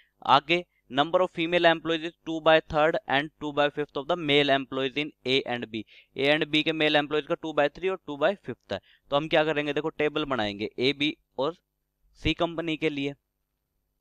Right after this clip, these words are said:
एक साइड A हो गया, ये B हो गया और ये हमारा C हो गया। यहाँ हम लिखेंगे मेल, उससे नीचे फीमेल और उससे नीचे टोटल लिखेंगे हम।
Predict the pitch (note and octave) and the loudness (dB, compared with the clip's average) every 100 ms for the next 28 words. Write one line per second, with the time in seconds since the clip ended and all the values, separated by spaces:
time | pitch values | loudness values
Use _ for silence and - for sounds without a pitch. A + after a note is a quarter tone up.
0 | _ _ _ _ _ _ _ _ _ _ | _ _ _ _ _ _ _ _ _ _
1 | _ _ _ _ A2+ B2+ - C3 C3 - | _ _ _ _ -8 -6 0 0 0 -6
2 | B2+ D3 C#3+ D3 D#3 - _ _ - A#2 | -4 -4 -4 -4 -6 -8 _ _ -12 -12
3 | A2 A#2 C3 C3 C3 C#3+ _ _ _ G#2+ | -8 -10 -8 -8 -8 -10 _ _ _ -12
4 | A#2 A#2+ A2+ B2+ - - A2 G#2+ G#2 G2+ | -8 -6 -6 -8 -4 -4 -4 -10 -12 -16
5 | _ _ _ _ _ _ _ _ _ _ | _ _ _ _ _ _ _ _ _ _
6 | _ _ - A#2 B2 C3+ C3 C3+ C3+ C3+ | _ _ -12 -4 0 0 0 -6 -6 -6
7 | - C3+ C#3 B2+ C3+ D3+ - _ _ _ | -6 -6 -6 -4 -4 -4 -14 _ _ _
8 | _ _ _ _ _ _ _ _ - _ | _ _ _ _ _ _ _ _ -20 _
9 | _ - A#2 - C3+ C3+ - D#3 E3 _ | _ -20 -14 -8 -8 -8 -8 -8 -8 _
10 | _ _ _ _ _ B2+ C3 C#3+ C#3+ _ | _ _ _ _ _ -10 -6 -8 -10 _
11 | _ _ _ G#2+ A#2 - C#3 C3+ - G3 | _ _ _ -14 -12 -10 -10 -10 -10 -10
12 | _ _ _ _ _ _ _ A#2+ B2 D#3 | _ _ _ _ _ _ _ -10 -8 -6
13 | D3+ D3+ D3+ C#3 C3+ | -6 -8 -8 -10 -10